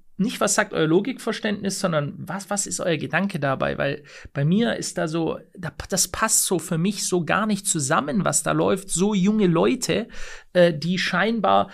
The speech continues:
wisst ihr, wenn irgendwelche Hillbillies irgendwo in einem Trailerpark leben, ich mal jetzt mal so ein ganz bewusst so ein Bild zusammen, die alle gestört sind, äh, und, äh, irgendwie und, und verroht und sich, aber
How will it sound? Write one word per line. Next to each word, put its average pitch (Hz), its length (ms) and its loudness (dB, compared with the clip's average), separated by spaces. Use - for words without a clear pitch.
wisst - 200 2
ihr, 233 140 4
wenn 202 160 2
irgendwelche 208 480 4
Hillbillies 190 840 6
irgendwo 190 580 8
in 190 180 0
einem 175 160 2
Trailerpark 190 840 4
leben, 175 220 4
ich 185 160 -2
mal 180 180 8
jetzt 196 220 2
mal 180 100 6
so 156 120 2
ein 151 100 -2
ganz 170 240 2
bewusst 165 320 -4
so 175 80 -2
ein 151 160 -2
Bild 175 180 -2
zusammen, 160 340 2
die 151 140 -4
alle 196 220 0
gestört - 560 0
sind, 175 340 0
äh, 175 380 6
und, 180 460 4
äh, 160 440 2
irgendwie 196 440 2
und, 190 240 2
und 185 140 4
verroht 208 640 6
und 175 160 2
sich, 170 420 -2
aber 165 320 2